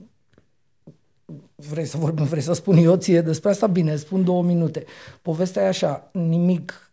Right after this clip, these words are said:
din ce s-a întâmplat de-a lungul acestor, nu știu, șaptezeci, șaptezeci și cinci, optzeci de ani de existența statului Israel împotriva palestinienilor nu, uh, justifică ce a făcut Hamas acum.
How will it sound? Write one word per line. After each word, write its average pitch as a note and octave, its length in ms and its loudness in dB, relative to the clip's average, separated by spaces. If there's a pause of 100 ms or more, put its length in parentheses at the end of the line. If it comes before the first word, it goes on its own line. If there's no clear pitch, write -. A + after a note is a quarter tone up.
(140)
din C#3 260 -8
ce D3+ 120 -10
s-a C#3+ 160 -6
întâmplat C#3 760 -6
de-a C3+ 200 -8
lungul E3 300 -2
acestor, C#3+ 500 -8 (380)
nu C#3+ 120 -8
știu, C3+ 200 -14
șaptezeci, C#3 560 -10
șaptezeci - 420 -14
și - 100 -12
cinci, C#3 240 -10 (100)
optzeci C#3 300 -10
de C3+ 100 -10
ani C3+ 520 -8 (520)
de C3+ 520 -6
existența C3 560 -6
statului C#3+ 420 -6
Israel C3+ 640 -6 (640)
împotriva D3+ 840 0
palestinienilor F3 640 -4
nu, F#3+ 480 4 (360)
uh, C#3+ 380 -8
justifică D3 880 -6
ce - 100 -8
a D3 40 -2
făcut C#3+ 220 -10
Hamas D3+ 320 -8
acum. D#3+ 380 -10